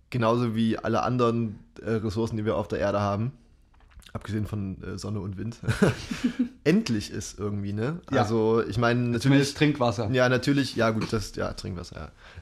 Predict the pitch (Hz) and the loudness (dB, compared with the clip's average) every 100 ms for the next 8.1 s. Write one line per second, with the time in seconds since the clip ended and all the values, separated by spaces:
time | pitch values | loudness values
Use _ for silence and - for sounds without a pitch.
0 | - 117 117 113 135 120 - 101 - 131 | 0 2 2 4 2 2 0 0 2 4
1 | - 151 131 127 120 117 110 107 113 113 | 4 4 2 2 4 4 2 2 2 2
2 | 101 113 123 98 120 139 101 - 113 110 | 0 2 2 4 6 4 2 0 2 4
3 | 107 113 139 143 143 151 147 143 139 135 | 4 4 4 4 4 4 4 2 4 2
4 | 127 - 113 139 139 120 - - 113 - | 2 0 2 4 4 2 -2 -6 -4 0
5 | 117 113 110 110 101 117 120 101 101 - | 2 4 2 0 2 2 4 2 -2 -2
6 | 98 95 90 85 95 95 90 98 104 - | -2 -2 -4 -4 -2 -2 -2 -2 -4 -2
7 | 107 95 113 98 95 - 90 101 98 107 | -2 -2 -2 -2 -2 -6 -6 -4 -6 -6